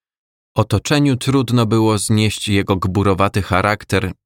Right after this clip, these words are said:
i tylko obojętność na fochy oraz obelgi umożliwiała trzeciej z rzędu pielęgniarce zatrudnionej w ciągu czterech miesięcy wytrzymywanie z tym jakże trudnym pacjentem.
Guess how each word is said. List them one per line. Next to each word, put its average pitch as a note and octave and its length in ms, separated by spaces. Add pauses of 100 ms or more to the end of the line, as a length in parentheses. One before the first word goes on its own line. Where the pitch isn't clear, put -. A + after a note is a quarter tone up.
i G2+ 120
tylko G#2 420
obojętność F#2 880
na E2 140
fochy - 400
oraz E2+ 320
obelgi F2+ 560
umożliwiała E2+ 760
trzeciej G2 460
z D#2 80
rzędu E2 340
pielęgniarce D#2+ 720
zatrudnionej E2 680
w - 60
ciągu E2 300
czterech - 520
miesięcy F2 560 (420)
wytrzymywanie F2 720
z - 100
tym D#2 180
jakże D2 340
trudnym D#2 480
pacjentem. - 640